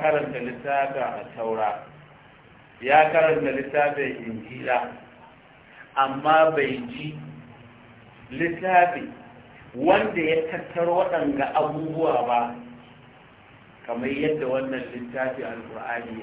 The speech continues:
ya, ya tattara su ba. Kuma aya guda ta an ka karanta, amma ayar ga kuma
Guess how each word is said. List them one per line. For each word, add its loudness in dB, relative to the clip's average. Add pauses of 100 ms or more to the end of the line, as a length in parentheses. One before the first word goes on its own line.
(120)
ya, -6 (100)
ya -4 (100)
tattara -6
su -16
ba. -14 (1300)
Kuma 2
aya 2
guda 2
ta 0
an -4
ka -4
karanta, -2 (220)
amma 8
ayar 12
ga 4
kuma 2